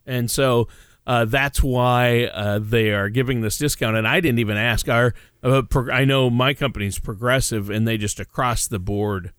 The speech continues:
I think, are giving people a twenty percent back, uh, for the months of April and May, as long as they continue to stay insured during that time period.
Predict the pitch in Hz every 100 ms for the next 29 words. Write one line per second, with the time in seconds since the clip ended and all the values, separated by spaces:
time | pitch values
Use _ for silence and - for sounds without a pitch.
0 | _ _ _ 101 107 110 101 92 101 98
1 | 101 92 113 98 104 95 - _ _ _
2 | - 95 - 143 120 101 107 - 117 95
3 | - - _ _ _ 117 113 117 92 -
4 | - _ _ 127 104 92 - 117 104 104
5 | 98 - 92 92 - 110 92 82 87 104
6 | 123 _ _ _ 139 135 180 180 151 139
7 | 135 135 113 139 120 113 101 - 104 85
8 | 85 - 90 65 - - - 98 95 87
9 | 78 - 80 76 - 50 50 -